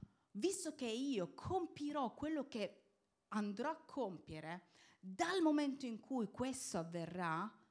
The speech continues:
succederà qualcosa di straordinario che finora nessuno di voi ha potuto fare. Voi domanderete le cose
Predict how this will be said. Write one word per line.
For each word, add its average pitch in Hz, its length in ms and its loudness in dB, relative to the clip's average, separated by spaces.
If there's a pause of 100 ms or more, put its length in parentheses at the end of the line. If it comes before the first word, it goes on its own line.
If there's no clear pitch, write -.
(600)
succederà 247 520 -4
qualcosa 214 460 -4
di 190 120 -4
straordinario 196 760 -4
che 180 140 0
finora 214 400 -8
nessuno 208 760 -2
di 208 100 -6
voi 214 160 -4
ha 196 60 -6
potuto 185 360 -10
fare. - 460 -12 (1040)
Voi 247 300 -2
domanderete 185 680 -4
le 160 180 -6
cose 170 680 -6